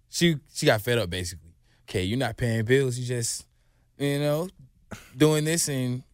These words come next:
okay, it's time to go." I mean, it's not like I don't have anywhere to go back to. I just don't wanna go back home. So, basically, it started off as, like, a loner cowboy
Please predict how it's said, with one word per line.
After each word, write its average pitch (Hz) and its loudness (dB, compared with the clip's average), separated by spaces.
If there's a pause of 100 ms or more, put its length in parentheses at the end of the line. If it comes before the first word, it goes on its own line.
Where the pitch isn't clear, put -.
okay, 151 2
it's 147 -4
time 147 -2
to 143 -2
go." 151 2 (260)
I 139 -4
mean, 139 0
it's 156 2
not 165 2
like 151 0
I 123 0
don't 131 0
have 147 2
anywhere 143 -2
to 143 -2
go 143 0
back 143 -4
to. 143 -2
I 127 0
just 117 -4
don't 127 2
wanna 98 -2
go 95 0
back 90 -2
home. 87 -8
So, 98 0 (560)
basically, 131 4
it 131 -2
started 127 2
off 127 0
as, 113 -6
like, 110 -6
a 101 -4 (360)
loner 131 2
cowboy 120 2